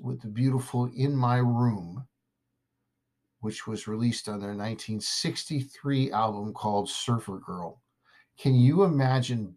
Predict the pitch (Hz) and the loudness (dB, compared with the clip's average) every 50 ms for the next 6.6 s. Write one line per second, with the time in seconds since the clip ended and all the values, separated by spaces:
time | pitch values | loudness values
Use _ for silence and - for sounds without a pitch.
0 | _ 101 104 110 117 120 127 131 123 120 120 117 117 120 120 - - _ _ _ | _ 0 0 0 2 0 0 0 0 0 0 0 0 -2 -4 -6 -12 _ _ _
1 | _ _ _ _ _ _ _ _ _ _ _ _ _ _ _ _ _ _ _ - | _ _ _ _ _ _ _ _ _ _ _ _ _ _ _ _ _ _ _ -6
2 | 123 117 110 - - 143 143 139 127 120 110 - - - - 135 135 131 127 - | -6 -4 -4 -4 -4 -2 0 0 0 -2 -2 -6 -10 -8 -4 -2 -2 -2 -2 -4
3 | 139 135 131 123 123 123 123 123 120 127 - 113 110 117 - 113 120 123 127 127 | -6 -4 -4 -2 -2 0 2 0 0 0 -2 -6 -10 -10 -8 -4 -2 -2 0 0
4 | 127 127 123 117 113 120 120 120 123 123 123 - 107 98 101 - - - 110 117 | 2 2 0 0 2 2 2 2 2 0 -2 -4 -6 -6 -6 -8 -8 -4 -2 -2
5 | 123 120 - - - 117 110 117 123 117 110 104 95 87 - - - - - 117 | -2 -2 -4 -6 -8 -6 -2 -2 -2 -2 -2 -4 -6 -8 -8 -8 -8 -6 -6 -4
6 | 117 117 107 101 101 98 - - 110 110 117 120 | -4 -4 -6 -6 -8 -10 -8 -8 -6 -6 -6 -8